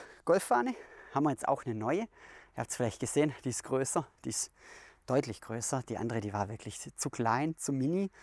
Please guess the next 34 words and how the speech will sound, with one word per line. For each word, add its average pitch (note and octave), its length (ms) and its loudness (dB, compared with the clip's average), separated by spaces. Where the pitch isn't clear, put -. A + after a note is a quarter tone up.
Vor - 140 2
allem C#3 160 4
waren C#3 140 6
wir C#3 120 6
auch C#3 60 4
nicht C#3 160 0
so C#3 100 -4
glücklich, D3+ 460 -2
weil A#2 200 2
die, B2 320 2
ähm, G#2+ 480 2
ges-, - 340 0
gestickt - 460 -4
war. B2 240 4
Und C#3 300 6
obwohl C3 200 2
wir D3 120 2
eigentlich C#3+ 440 -2
eine A2+ 400 -2
bedruckte - 380 0
bestellt C#3 420 2
haben, B2 220 -2
ist - 100 -4
sie - 80 2
gestickt - 480 -2
bekommen, F3 500 2
bestickt, - 520 -2
be-, E3 80 2
bestickt - 600 0
gekommen, E3+ 460 2
so C#3 220 0
wollte D#3 160 4
ich - 80 -4
sagen. E3 240 0